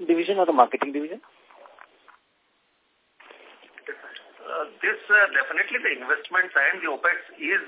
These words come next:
Speaker 2: uh, done by the refining, uh, by, by the refinery vertical. So, and within this company, within a company, it is, uh, uh, doesn't matter to which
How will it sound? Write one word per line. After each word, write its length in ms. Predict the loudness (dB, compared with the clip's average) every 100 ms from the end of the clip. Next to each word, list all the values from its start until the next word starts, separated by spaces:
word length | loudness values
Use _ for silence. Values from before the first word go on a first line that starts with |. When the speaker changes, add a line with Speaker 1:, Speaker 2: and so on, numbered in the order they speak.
| 0
Speaker 2:
uh, 720 | 4 6 6 4 2 -2 -2
done 240 | -2 0
by 80 | -4
the 160 | -6 -4
refining, 400 | -4 -4 -8 -12 -20 -20 -20 -20 -10
uh, 320 | 0 2 2
by, 80 | 0 -2 0
by 160 | -2
the 220 | -2 -6 -10 -6
refinery 400 | -2 -2 -2 -4
vertical. 440 | -8 -10 -6 -8 -8 -20 _ -20 -20 -20 -20 -20 -20 -20 _
So, 60 | -10 -6 -6 -8 -12 -16 -18 -20 -10
and 240 | -4 -4 -4 -10
within 240 | -6 -4
this 160 | -4 -4
company, 320 | -6 -6 -8 -6
within 240 | -4 -2 -2
a 80 | -2
company, 480 | -6 -8 -12 -10
it 140 | -10 -4
is, 180 | -4 -4
uh, 240 | -4 -4 -4 -6 -18 -20 -20 -20 -20 -18
uh, 200 | -16 -16 -20 -20 _ -20 -20 -20 -20 -18 -8
doesn't 240 | -2 -2 0
matter 240 | -2 -4
to 320 | -8 -18 -16
which 160 | -14